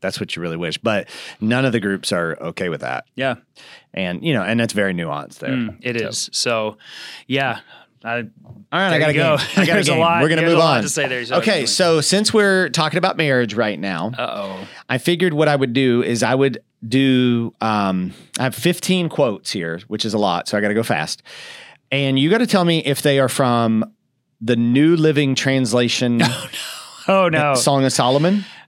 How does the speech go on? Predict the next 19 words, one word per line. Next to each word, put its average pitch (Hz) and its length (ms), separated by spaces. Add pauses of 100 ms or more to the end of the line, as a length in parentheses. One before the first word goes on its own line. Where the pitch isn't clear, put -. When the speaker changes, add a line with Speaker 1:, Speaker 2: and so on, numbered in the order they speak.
(140)
Speaker 2:
Oh, 127 220
gosh. 120 240
Speaker 1:
or 170 140
if 175 140
they 160 120
are 139 60
from 147 200
a 127 40
Nicholas 139 500
Sparks - 460
novel. 87 400
Speaker 2:
Oh, 143 180
gosh! 123 500
Somebody's 156 380
about 131 160
to 127 80
get 123 140
really 131 240
offended 117 500